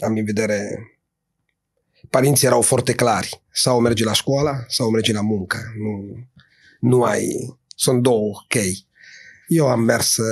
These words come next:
am făcut una și pe urmă alta, dar în timp ce mergeam la școală, deseori lucram, e, în sezon de vară, e, fiindcă vroiam să demonstrez că pot să fiu independent.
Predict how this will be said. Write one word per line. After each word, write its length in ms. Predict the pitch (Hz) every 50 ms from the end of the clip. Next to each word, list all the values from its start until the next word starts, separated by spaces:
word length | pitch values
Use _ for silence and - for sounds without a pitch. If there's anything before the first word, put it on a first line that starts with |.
| 107 -
am 80 | 117 113
făcut 340 | - 113 104 - 123 - -
una 400 | 139 170 233 233 214 196 175 156
și 180 | 139 - -
pe 80 | 131 -
urmă 200 | 123 117 113 107
alta, 600 | 98 123 160 180 180 175 - 170 170 151 151 - _ _
dar 320 | - 120 117 123 117 -
în 180 | 117 113 110 107
timp 240 | - 135 127 120
ce 140 | 123 - 127
mergeam 360 | 120 117 113 110 120 120 117
la 100 | 117 113
școală, 320 | 107 - - 131 123 113 113
deseori 500 | 107 110 113 110 - 113 117 117 110 98
lucram, 540 | 98 98 - - 117 123 131 156 170 - _ _ _ _ _ _ - - - - - - _ _ -
e, 360 | 110 113 107 101 101 101 104 101 95 95
în 60 | 107
sezon 440 | - - 113 104 107 113 104 98 98 101 98 98 95
de 120 | 95 104
vară, 400 | 92 - 87 98 - 143 151 - _ _ _ _ - - _ _ _ _ _ _ _ _ _ _ - _ _ _ _
e, 440 | - 110 101 104 104 101 98 95 95
fiindcă 320 | - - 123 113 101 120 113 110 104 107 107 104 101 98 - - - _ - -
vroiam 400 | 113 110 113 123 127 127 127 127
să 440 | 120 - - 131 120 117 117 113 110 110 101 92 - - _ _ _ _ _ _ _ _ _ _ _ _ - -
demonstrez 680 | - 139 117 127 113 107 107 - - - 123 131 139 127
că 120 | - - 120
pot 160 | - 117 117
să 100 | - -
fiu 180 | - - 113 110
independent. 840 | 107 107 107 107 117 104 104 104 98 92 95 - - - - _